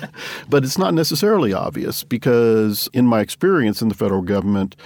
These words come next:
sometimes these kinds of programs are put into the hands of people as duties as otherwise assigned. They don't have the academic background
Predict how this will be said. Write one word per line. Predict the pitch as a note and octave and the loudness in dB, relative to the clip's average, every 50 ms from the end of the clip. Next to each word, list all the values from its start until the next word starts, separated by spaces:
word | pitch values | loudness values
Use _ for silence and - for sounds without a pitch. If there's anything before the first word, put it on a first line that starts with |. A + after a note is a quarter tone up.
| - - - - - - | -20 -20 -20 -20 -20 -14
sometimes | - - - D3 D#3 C#3+ D3 C3+ B2 A#2+ A#2 A#2 A2+ G#2 - - - | -6 -2 0 0 0 2 2 2 2 2 2 0 0 -2 -4 -6 -6
these | - A2+ A#2 A2 | -2 -2 -2 -2
kinds | - - - B2+ A#2 G#2+ F#2+ | -2 -2 -2 -2 0 -2 -2
of | F#2+ | -4
programs | - - B2 A2+ G#2 A2 A2+ G#2+ G#2+ G2+ F2 | -2 0 0 0 2 2 0 0 0 0 -2
are | A2 F#2 | -4 -6
put | - - - B2+ A2+ | -4 -2 -2 0 0
into | A2+ A2 G2+ G#2 G2 | 0 0 0 0 -2
the | G#2 G#2 | -2 -2
hands | F#2 C3 A#2+ A#2 A2+ A2+ G#2+ G2 G2+ | -2 -2 -2 0 0 -2 -2 -2 -4
of | G2+ F#2+ | -6 -6
people | - A#2+ A#2+ A#2 - A2+ G#2+ G#2 G#2 G#2 - - | -4 -4 -4 -2 -2 -2 -2 0 -2 -2 -4 -4
as | - A2 G#2+ F#2+ F2 | -2 -2 -2 -2 -4
duties | - A2 A#2+ A#2+ A2 A2+ G#2+ F2 F#2 | -2 -2 0 0 2 0 0 -2 -2
as | G2+ F2 | -2 -2
otherwise | G#2 G#2+ G2+ G2+ F#2+ F#2 F#2+ F#2+ F#2 E2 | 0 0 0 0 0 -2 -2 -2 -4 -4
assigned. | - - - - A#2+ A#2 A2+ A2 A2+ A2 G#2+ G#2+ G#2 - - - - - - - - - - - | -6 -6 -4 -2 0 0 0 0 0 0 0 -2 -2 -4 -10 -20 -18 -18 -18 -20 -20 -14 -6 -2
They | A2+ G#2+ | 0 2
don't | A2+ A2+ G#2 | 2 2 0
have | A#2+ G#2+ G2 | 0 0 -2
the | F#2+ G2+ G2 | 0 -2 -2
academic | F#2 F#2 - G2+ G#2 A#2+ C3 C#3 B2 A#2+ | -2 -4 -4 -2 0 2 2 2 0 0
background | G#2 A#2+ A#2+ A#2 - - B2 A#2+ A#2 A#2 A2+ A2+ A2+ A2+ A2+ - | 0 0 0 0 -2 -2 0 0 2 0 0 0 0 -2 -2 -4